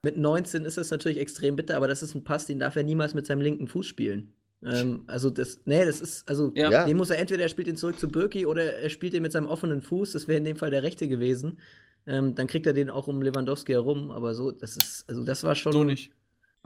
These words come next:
Speaker 1: also ein richtig, richtig herber Fehler, so. Und, naja, ist er dann auch, äh, prompt, ähm, bestraft worden.
Speaker 3: Ja, richtig. Das drei null war, wenn ich mich jetzt recht entsinne, war das, war kein Standard, ne?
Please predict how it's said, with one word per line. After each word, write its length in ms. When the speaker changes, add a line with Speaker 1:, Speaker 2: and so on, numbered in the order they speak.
Speaker 1:
also 240
ein 80
richtig, 560
richtig 600
herber 300
Fehler, 380
so. 260
Und, 380
naja, 440
ist 80
er 60
dann 180
auch, 300
äh, 400
prompt, 420
ähm, 460
bestraft 400
worden. 340
Speaker 3:
Ja, 220
richtig. 300
Das 180
drei 240
null 260
war, 340
wenn 180
ich 120
mich 120
jetzt 180
recht 140
entsinne, 300
war 100
das, 260
war 220
kein 200
Standard, 480
ne? 240